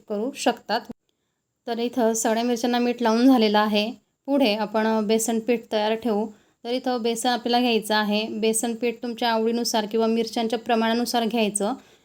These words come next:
इथं चार मोठे चमचे बेसन पीठ घेतलेलं आहे. त्यामध्ये थोडी हळद घालायची, एक चमचा धणे पावडर आणि पाव चमचा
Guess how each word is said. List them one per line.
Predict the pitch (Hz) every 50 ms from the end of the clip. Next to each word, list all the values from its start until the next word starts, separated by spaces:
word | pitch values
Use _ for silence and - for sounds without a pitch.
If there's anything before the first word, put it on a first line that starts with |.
| _ -
इथं | 226 226 226 240 240 233 233 226 226 -
चार | 240 226 226 220
मोठे | 226 226 233 226 240
चमचे | 226 - 254 233 233 220 220 - 220 220 220 220
बेसन | 208 208 220 220 - 226 220
पीठ | 220 214 240 233
घेतलेलं | 220 214 233 226 220 208 202 208
आहे. | 202 208 214 208 208
त्यामध्ये | 202 208 214 208 208 208 208 208
थोडी | 220 220 220
हळद | 220 226 196 196 214 208 226 233
घालायची, | 233 220 220 214 202 190 185 - 202 220 311 311 - _ _ _ _ _ _ -
एक | 226 220 220
चमचा | - 247 233 226 220 233 233 220 214
धणे | 202 220 220 220 233
पावडर | 226 226 240 220 202 190 196 214 - - - -
आणि | 226 220 214 214 220 220 226 214 214 - _ -
पाव | 233 220 220 220
चमचा | 220 - 226 214 202 208 202 214 226